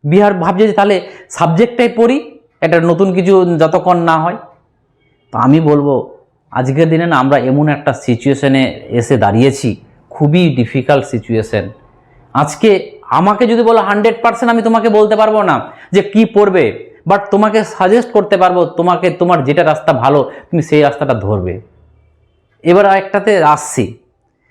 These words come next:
প্রথমত আমরা যদি ধরে নাও ওয়েস্ট বেঙ্গলের কথা ভাবি,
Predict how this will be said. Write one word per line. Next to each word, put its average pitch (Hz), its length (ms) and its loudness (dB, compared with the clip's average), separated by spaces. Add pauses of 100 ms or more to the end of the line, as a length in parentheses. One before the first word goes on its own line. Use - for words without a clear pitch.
(300)
প্রথমত 240 420 2
আমরা 240 260 2
যদি 233 200 2
ধরে 226 180 2
নাও 196 240 0 (760)
ওয়েস্ট 208 280 2
বেঙ্গলের 233 360 0
কথা 175 200 -2
ভাবি, 175 440 -2